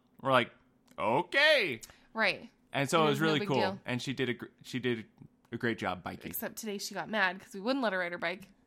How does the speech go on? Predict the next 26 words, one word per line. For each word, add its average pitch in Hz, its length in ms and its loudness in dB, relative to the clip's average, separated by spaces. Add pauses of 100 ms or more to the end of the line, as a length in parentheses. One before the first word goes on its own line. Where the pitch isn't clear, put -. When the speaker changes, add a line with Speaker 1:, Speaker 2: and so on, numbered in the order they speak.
(140)
Speaker 1:
Well, 92 420 2 (1200)
Speaker 2:
<laughs> - 640 -10
Speaker 1:
details. 107 380 0
Speaker 2:
Like 196 180 0
I 220 100 0
said, 160 340 -4 (200)
everyone's 294 600 -2
been 190 160 -4
a 170 40 -6
little 220 300 -4
special 165 240 -4
Speaker 1:
Special. 156 380 6
Speaker 2:
this - 80 2
week. 185 160 -2
Speaker 1:
We're 214 160 4
all 190 180 12
special. 104 720 -2 (300)
Speaker 2:
But, 320 280 6
um, 240 400 6 (2000)
I 220 60 -4
was 233 100 -4
gonna 277 200 -4
say 269 180 -4
something 185 360 -8
with 185 140 -12
that. 180 240 -6